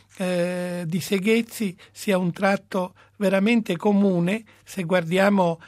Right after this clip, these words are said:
il richiamo al rosario, eh, di Don Gnocchi,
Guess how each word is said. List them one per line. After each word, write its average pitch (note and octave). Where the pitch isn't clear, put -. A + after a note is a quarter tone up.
il F3+
richiamo F#3
al F3+
rosario, E3
eh, E3+
di F3
Don E3+
Gnocchi, A3